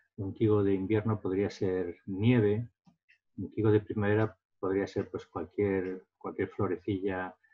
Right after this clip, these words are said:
que nazca en primavera, en fin, cualquier palabra que indique una estación del año. El haiku además tiene también kire y kireye,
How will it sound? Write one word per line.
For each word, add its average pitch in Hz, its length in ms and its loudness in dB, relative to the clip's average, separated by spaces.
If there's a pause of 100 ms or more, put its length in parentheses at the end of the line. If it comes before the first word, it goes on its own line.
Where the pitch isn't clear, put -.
(300)
que 101 120 -8
nazca 95 240 -6
en 87 80 -4
primavera, 98 600 0 (500)
en - 140 -10
fin, 95 340 -4
cualquier 107 380 -2
palabra 113 480 2
que - 100 -8
indique 117 680 0 (1200)
una 120 160 0
estación 92 400 -8
del 87 140 -10
año. 92 240 -16 (1300)
El 110 100 -2
haiku 151 400 4
además 131 320 8
tiene 143 460 4
también 123 380 4
kire 143 500 0
y 120 120 0
kireye, 104 560 0